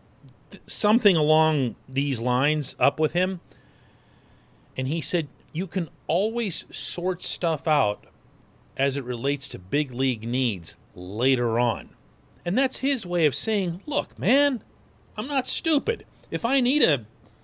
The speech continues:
a second baseman or a catcher or a right fielder or more starting pitching somewhere down the line,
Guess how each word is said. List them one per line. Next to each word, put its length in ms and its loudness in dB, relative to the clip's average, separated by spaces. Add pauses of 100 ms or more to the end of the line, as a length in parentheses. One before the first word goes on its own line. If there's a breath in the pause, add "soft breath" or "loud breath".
(440 soft breath)
a 60 -4
second 480 0
baseman 480 2
or 140 -2
a 60 -4
catcher 480 0
or 140 4
a 40 2
right 260 4
fielder 580 0
or 120 0
more 260 2
starting 400 -2
pitching 380 -6
somewhere 400 0
down 240 0
the 60 -4
line, 440 0